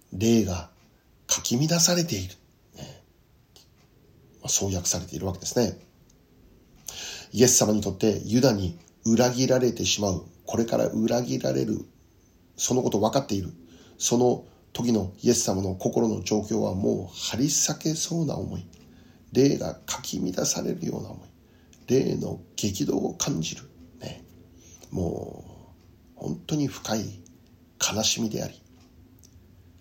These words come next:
苦しみであり、寂しくもあり、怒りでもあり、ね、まあ、様々な感情が伴っている状況にあったんです。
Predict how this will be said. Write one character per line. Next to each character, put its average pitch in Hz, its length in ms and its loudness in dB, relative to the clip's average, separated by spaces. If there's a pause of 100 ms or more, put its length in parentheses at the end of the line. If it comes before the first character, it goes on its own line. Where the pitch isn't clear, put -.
苦 117 240 -4
し 123 180 2
み 123 80 -2
で - 140 -4
あ - 40 -8
り、 - 120 -18 (1400)
寂 127 420 2
し - 220 2
く 110 100 -8
も 98 220 -6
あ 107 100 -2
り、 131 180 -2 (1300)
怒 98 260 -6
り 101 100 -4
で 120 100 -4
も 95 140 -8
あ 90 40 -10
り、 98 140 -14 (340)
ね、 - 260 -12 (1500)
ま - 20 -2
あ、 101 40 2
様 - 260 4
々 139 180 4
な 120 80 4
感 120 240 2
情 120 140 4
が 117 100 4
伴 120 260 2
っ 113 40 -2
て - 140 -2
い 104 60 0
る 92 160 -4 (1040)
状 - 180 -2
況 95 140 -4
に 98 100 -2
あ 98 40 -2
っ 95 60 -6
た 90 100 -6
ん 82 60 -8
で - 80 -10
す。 - 240 -10